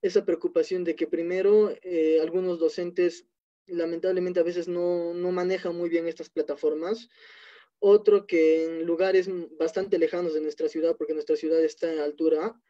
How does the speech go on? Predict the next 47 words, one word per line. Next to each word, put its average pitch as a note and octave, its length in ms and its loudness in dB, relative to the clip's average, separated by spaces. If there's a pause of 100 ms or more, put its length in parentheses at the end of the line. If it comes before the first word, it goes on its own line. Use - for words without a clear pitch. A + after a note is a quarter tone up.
(220)
en E3 300 -2
altura F#3+ 380 0
hay F#3+ 80 -2
varios F3+ 240 -2
chicos F3+ 260 -10
que D#3 120 -4
son E3 180 -8
de D#3 80 -4
diferentes, D#3+ 640 -4
de E3 200 2
diferentes G#3 400 -2
provincias, F3+ 440 -2
¿no? F3+ 120 -8
Que F3+ 120 -8
no E3 120 -4
cuentan E3+ 440 -4
con D3+ 260 -10 (460)
los E3+ 160 0
servicios F3+ 340 -2
de E3+ 80 -6
internet E3 460 0
en D#3+ 100 -6
su, D3+ 320 -8
en D#3+ 220 -8
sus, - 340 -14
en F3 140 -10
sus F3 140 -14
hogares, F#3 420 0
que F3 160 -2
también F#3 340 -4
es F3+ 160 -6
una, E3+ 360 -6 (640)
podríamos G3 340 2
decir, G3+ 160 -2
un G3+ 80 -2
problema F#3 360 2
muy F3+ 200 -2
grande F3 320 0
para D3+ 240 0
todas E3 200 2
las D#3 160 -4
personas D#3+ 360 -6
que - 80 -10
están D#3 260 -8
lejos D#3 320 0
de D3+ 120 2
la, B2+ 260 -8